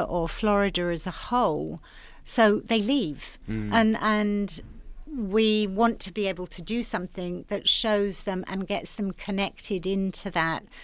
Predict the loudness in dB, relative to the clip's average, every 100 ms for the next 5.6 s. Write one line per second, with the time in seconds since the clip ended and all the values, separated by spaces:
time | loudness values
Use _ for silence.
0 | -20 -18 -4 2 4 4 2 2 2 0
1 | 0 0 2 0 -2 -4 -4 0 0 0
2 | 0 0 -2 -6 -2 0 0 -2 -6 2
3 | 4 6 4 0 -2 -2 -2 0 2 4
4 | 6 6 6 6 4 4 4 2 2 2
5 | 0 2 2 0 -4